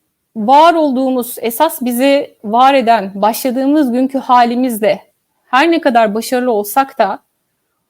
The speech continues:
tüketiciyle olan aramızdaki bağda o heyecanı devam ettirmek, tüketicilerin bize olan ilgisini devam ettirmek için inovasyon da,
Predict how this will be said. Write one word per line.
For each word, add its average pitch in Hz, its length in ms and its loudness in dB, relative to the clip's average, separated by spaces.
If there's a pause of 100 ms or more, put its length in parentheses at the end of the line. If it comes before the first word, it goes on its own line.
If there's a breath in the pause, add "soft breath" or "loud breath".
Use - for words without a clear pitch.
(220)
tüketiciyle 302 600 0
olan 277 460 2
aramızdaki 247 680 0
bağda 226 560 2
o 262 100 -2
heyecanı 247 840 -2 (580)
devam 226 360 2
ettirmek, 202 600 -8 (400)
tüketicilerin 277 680 0
bize 294 160 2
olan 277 320 2
ilgisini 226 480 -6
devam 262 320 4
ettirmek 214 420 -6
için 311 440 -8 (340)
inovasyon 285 800 2 (720)
da, 269 280 4